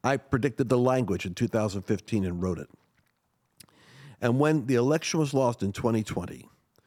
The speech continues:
uh, or taken, I should say, I saw the spirit of lawlessness, the spirit of Antichrist rising, and I saw China as having a hand in it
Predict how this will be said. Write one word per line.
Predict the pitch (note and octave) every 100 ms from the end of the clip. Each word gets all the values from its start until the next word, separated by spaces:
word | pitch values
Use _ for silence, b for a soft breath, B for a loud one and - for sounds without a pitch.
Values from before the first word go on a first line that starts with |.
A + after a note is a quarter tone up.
| b b b b b b -
uh, | G2 E2+
or | G#2+
taken, | - - G3+ F#3+ - E2+
I | -
should | F#2 - D2
say, | - - - - _ -
I | -
saw | A#2+ C3+
the | G#2+
spirit | - - C3
of | A2+
lawlessness, | A#2 B2 A#2+ - B2+
the | -
spirit | - A#2 G#2
of | G#2
Antichrist | A#2+ A#2+ A2 A#2+ A#2 -
rising, | A2+ A#2 A2 A2
and | G#2
I |
saw | G#2 G#2
China | F#2+ - C3 A#2 F#2 F2+
as | G2 -
having | F#2+ G2
a | F#2+
hand | A2+ A#2+
in | C3+
it | D#3+